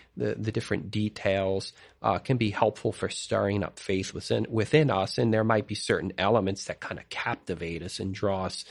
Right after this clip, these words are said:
uh, to the Blessed Mother in that regard. Uh, and so, you know, doing a little research on our own part about the different apparitions can be helpful, um, but not to feel like we have to sort of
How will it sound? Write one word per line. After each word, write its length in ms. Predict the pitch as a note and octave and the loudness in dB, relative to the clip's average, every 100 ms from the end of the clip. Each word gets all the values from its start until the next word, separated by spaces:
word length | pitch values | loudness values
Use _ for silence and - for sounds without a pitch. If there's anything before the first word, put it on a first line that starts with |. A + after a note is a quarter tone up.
| - - - | -16 -16 -2
uh, 240 | G#2 F2+ F#2 | -2 -2 -2
to 240 | - F#3 | 2 4
the 80 | D#3 | 4
Blessed 420 | A#2 G#2 F#2+ G#2 | 4 2 2 -2
Mother 340 | F#2+ F#2+ F#2 F#2+ | 0 0 0 0
in 120 | F#2+ | 0
that 200 | F#2+ - | 0 -2
regard. 520 | F#2 F#2+ F2 F2+ F2+ - - - | -2 -2 0 -2 -4 -8 -20 -2
Uh, 220 | G2+ F2 - | 0 0 0
and 140 | A#2+ | -2
so, 400 | - C#3+ A2+ A2 | 4 6 6 4
you 140 | - D3 | 4 4
know, 60 | |
doing 280 | G#2+ C3 C3 | 6 6 8
a 60 | A#2 | 6
little 240 | A2+ G#2 | 6 4
research 560 | F#2+ A2 - G2+ F#2+ - | 4 2 4 4 4 2
on 120 | G2 | 0
our 160 | F#2+ F#2+ | 2 2
own 200 | G2 F2+ | 0 -2
part 340 | - F#2+ F#2 | -2 0 2
about 320 | F#2 F2+ F2 | 0 -2 -2
the 80 | F#2 | -2
different 340 | F#2+ - G2 | -2 -2 -4
apparitions 760 | E2+ F2+ F#2 F#2 F#2+ - F#2+ - | -4 -4 -2 0 0 -2 -4 -4
can 160 | G#2+ G2 | -4 -2
be 120 | F#2 | -4
helpful, 640 | - G#2 - - F#2 F2 - - - | 2 2 2 0 2 0 -8 -20 -4
um, 380 | G#2+ G2 F2+ F2 - C3 | 4 4 4 0 -4 4
but 180 | C#3+ | 6
not 220 | C#3 C3+ C3+ | 8 4 4
to 80 | |
feel 240 | A2+ C3 A#2+ | 4 6 8
like 240 | G#2+ G2 | 8 6
we 80 | A2 | 2
have 260 | G#2 A2 - | 4 2 4
to 220 | G#2 F#2 - - _ | 2 2 -6 -20 _
sort 240 | - C3+ | -2 0
of 120 | G#2 | 0